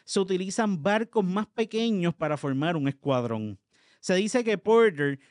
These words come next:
como comandante, era decente, pero para nada diplomático.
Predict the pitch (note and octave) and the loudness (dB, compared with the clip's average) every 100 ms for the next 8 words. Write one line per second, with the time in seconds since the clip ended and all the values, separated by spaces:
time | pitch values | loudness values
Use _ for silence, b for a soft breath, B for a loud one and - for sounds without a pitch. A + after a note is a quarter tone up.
0 | _ F3 E3+ E3 F3 E3+ E3 E3 G#3+ G#3+ | _ -4 -2 -2 -2 -2 -2 0 0 -2
1 | - D3 C3+ D3 E3 F#3+ E3+ C#3 D3 D3+ | -4 -4 -4 -6 -2 -2 -2 -4 -4 -2
2 | D#3 - A2+ b b _ F3+ F#3 F3+ F3 | -4 -4 -6 b b _ -4 -2 -2 -4
3 | C#3+ E3 D#3 D3+ E3 F#3+ F#3 E3 C#3+ C#3+ | -4 -4 -2 -2 0 2 2 0 -2 0
4 | C3 C3 C#3 C3+ A2 G#2 | 0 0 -2 -4 -6 -8